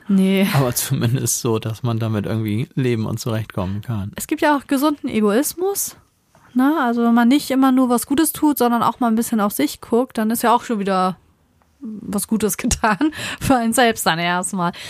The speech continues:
Speaker 1: Wenn das natürlich Überhand nimmt oder, ja. Ja, also
Speaker 2: Ja, solange es anderen Menschen dann jetzt, äh, nicht schadet,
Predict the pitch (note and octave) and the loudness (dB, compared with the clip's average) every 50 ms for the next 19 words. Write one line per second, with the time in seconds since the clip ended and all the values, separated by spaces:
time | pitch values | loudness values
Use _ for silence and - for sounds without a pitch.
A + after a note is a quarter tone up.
0 | - - - - A3 G#3+ A3 A3 A3+ A3 G3 A3 G#3+ G#3+ G3+ - - - - _ | -16 -16 -4 -2 0 2 2 2 0 2 2 4 4 4 2 0 -4 -14 -20 _
1 | _ - B3 A#3+ B3+ A#3+ A3+ A3 G#3 F#3 F3 F3+ F3+ E3 - G3+ F#3+ F#3 F3+ F3 | _ 0 2 4 6 4 4 4 0 0 0 -2 -6 -6 -2 0 0 2 2 0
2 | F3+ F3+ E3+ - - E3 F3+ F3+ F3+ F3+ F3 E3 E3+ F3 F3 E3+ _ _ F3+ F3 | 0 -2 -4 -4 -4 -2 0 2 2 2 2 2 0 -2 -4 -8 _ _ -6 -4
3 | E3 E3 E3+ E3 D#3 - _ _ _ _ _ _ _ _ _ - - G3 F#3+ F#3+ | -2 0 -2 -2 -4 -8 _ _ _ _ _ _ _ _ _ -10 -6 -4 -2 -2
4 | F3 E3+ - G2 G2+ G2 G2+ G#2+ G2 F#2 E2+ F2 F2+ - - A2+ G#2+ G#2 G#2 G2+ | -2 0 0 0 0 0 0 -2 -2 -2 -2 -4 -4 -6 -6 -4 -2 -2 -2 -2
5 | G2 G#2 G#2 - - G2 G2+ G2+ F#2+ F2+ F2+ F2 F2 F2 - - - - - - | -2 -4 -4 -4 -4 -2 -2 -2 -2 -2 -2 -4 -4 -6 -8 -10 -12 -12 -12 -12
6 | G2+ F#2 G2 F#2 F2 - - - C#3 F2 B2 D#3+ F#3 F#3+ - | -12 -8 -8 -8 -8 -6 -6 -6 -4 -2 -2 -2 -2 -4 -6